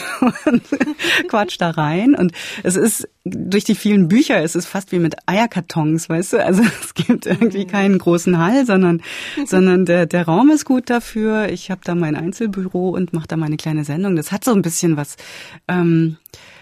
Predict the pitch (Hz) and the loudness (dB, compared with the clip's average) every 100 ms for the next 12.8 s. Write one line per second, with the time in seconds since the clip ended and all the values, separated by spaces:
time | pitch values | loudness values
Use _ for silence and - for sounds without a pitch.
0 | _ 139 151 139 - 175 - 170 - 170 | _ -4 -2 0 -2 -4 0 0 0 -2
1 | 151 202 196 208 208 196 175 202 - 180 | -2 -2 0 2 4 4 2 0 0 2
2 | 170 170 - - 160 170 170 - 156 - | 0 -2 -10 -8 -6 -4 -4 -4 -6 -6
3 | 156 160 - - - 151 156 156 147 151 | -6 -6 -10 -12 -6 -2 0 0 -2 0
4 | 311 170 170 170 175 - 196 - - - | 2 4 4 4 0 -4 -10 -8 -6 -2
5 | - 196 190 - 196 285 277 262 - 277 | 0 2 2 0 -6 -8 -10 -12 -10 -10
6 | 233 233 208 285 277 262 311 285 254 247 | -8 -10 -8 -2 2 2 2 0 0 0
7 | 247 320 294 - 247 226 190 220 285 285 | 0 2 0 0 0 0 0 -4 -4 -6
8 | 311 - - - 233 226 - 226 - - | -12 -12 -14 -4 0 2 2 0 -2 -2
9 | 208 196 226 330 - 185 185 233 220 220 | 0 0 0 -2 -6 -4 -4 -2 -4 -4
10 | 240 233 214 220 202 196 196 185 180 180 | -4 -4 -2 -2 0 0 -2 -2 -2 -4
11 | 180 269 - - 175 160 160 165 - - | -6 -6 -8 -8 -2 0 0 -4 -12 -12
12 | - - - 202 - 196 - - | -12 -10 -6 -6 -4 -6 -6 -14